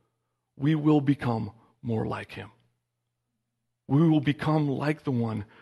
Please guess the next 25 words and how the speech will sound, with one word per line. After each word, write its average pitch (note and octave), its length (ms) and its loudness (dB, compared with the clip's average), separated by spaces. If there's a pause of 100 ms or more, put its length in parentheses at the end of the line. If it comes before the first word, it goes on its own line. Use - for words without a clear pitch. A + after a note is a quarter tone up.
(100)
who C3 240 -2
is A2 360 -2
love. G2+ 340 -14 (1600)
Paul D3 180 6
says C#3 260 4
this. B2 200 8
He C3 60 -2
says C#3+ 260 8
in C#3 80 2
Second D#3 340 4
Corinthians D3 400 0
three, D3+ 200 2
verse C3+ 220 2
eighteen, B2+ 360 4
"Behold, F3 640 4 (360)
beholding E3 480 6
the D3+ 80 6
glory C#3+ 380 6
of C#3 100 4
the C3 80 6
Lord, A2+ 380 2 (340)
we D3+ 160 4
are D3+ 100 12
being E3+ 340 4
transformed F3 1120 2